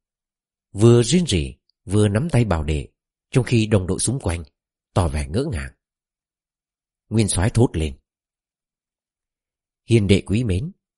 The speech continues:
như vậy là ta đã đem tính mạng hiền đệ đổi lấy hưu chiến. Khi đẩy hiền đệ thay quân Achean, một mình chiến đấu đánh lại quân Troyan.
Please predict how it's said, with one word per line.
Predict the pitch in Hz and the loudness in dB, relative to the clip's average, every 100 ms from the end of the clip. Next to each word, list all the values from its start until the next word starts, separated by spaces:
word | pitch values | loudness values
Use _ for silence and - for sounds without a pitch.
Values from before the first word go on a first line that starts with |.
| _ _ _ | _ _ _
như | 135 | 0
vậy | 156 80 | 2 0
là | 76 | -2
ta | - 90 98 87 _ _ - | -4 -4 -4 -10 _ _ -8
đã | 113 | -2
đem | 117 101 104 | 0 0 -4
tính | - 151 | -4 -4
mạng | 131 78 | -2 -4
hiền | 90 78 | -6 -4
đệ | 80 64 _ _ _ _ | -6 -8 _ _ _ _
đổi | 135 107 | 0 2
lấy | 95 | 2
hưu | 139 123 - | 2 0 0
chiến. | 95 117 190 _ _ _ _ _ _ _ _ - | -2 -4 -6 _ _ _ _ _ _ _ _ 0
Khi | 190 | 4
đẩy | 120 | 4
hiền | 80 98 90 | 2 -2 -2
đệ | 85 78 - - | -4 -4 -12 -2
thay | 113 | 0
quân | 107 101 | 0 -2
Achean, | 101 95 - 78 80 71 _ _ _ | -4 -6 -4 -4 -4 -10 _ _ _
một | 117 117 | -2 0
mình | 113 110 | 2 0
chiến | 120 139 | 0 0
đấu | 104 165 226 - | 0 -2 -8 -8
đánh | 92 147 | -4 -2
lại | 87 73 | -2 -4
quân | 80 98 | -4 -6
Troyan. | - 82 78 | -2 -2 -2